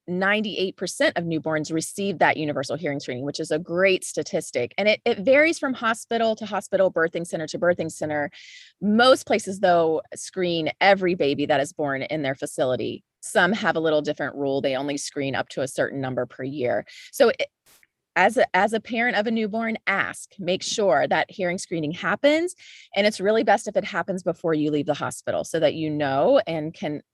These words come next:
you know, I say you can check that off your, off your list of worries, hopefully, if it's not identi-, if your baby's not identified as,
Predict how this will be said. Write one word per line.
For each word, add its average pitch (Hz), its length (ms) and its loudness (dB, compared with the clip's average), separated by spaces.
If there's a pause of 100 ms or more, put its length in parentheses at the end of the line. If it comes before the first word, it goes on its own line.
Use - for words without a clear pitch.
you 196 100 -4
know, 170 180 -2
I 170 140 2
say 156 260 0
you 160 100 -4
can 151 140 -10
check - 260 -6
that 185 120 0
off 170 200 -2
your, - 80 -10 (120)
off 143 180 -2
your 165 100 -4
list 147 280 -4
of 135 100 -6
worries, 120 340 -2
hopefully, 123 580 -4
if - 140 0
it's 139 220 -4
not 135 300 -2
identi-, 135 380 -2
if 143 100 -10
your 139 100 -2
baby's 139 220 -4
not 131 140 -2
identified 135 400 -2
as, 135 180 -6